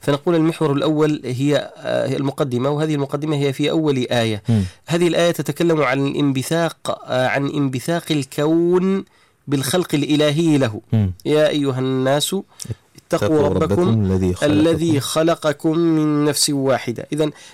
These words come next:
Speaker 1: جعل الله ضمن السنن الفطري-، الفطرية الطبيعية الأسرة هي النواة الوحيدة لإيجاد المجتمع.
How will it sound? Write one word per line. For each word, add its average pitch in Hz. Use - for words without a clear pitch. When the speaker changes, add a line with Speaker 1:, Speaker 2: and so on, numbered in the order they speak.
Speaker 1:
جعل 185
الله 156
ضمن 175
السنن 170
الفطري-، 165
الفطرية 165
الطبيعية 165
الأسرة 151
هي 175
النواة 147
الوحيدة 160
لإيجاد 139
المجتمع. 107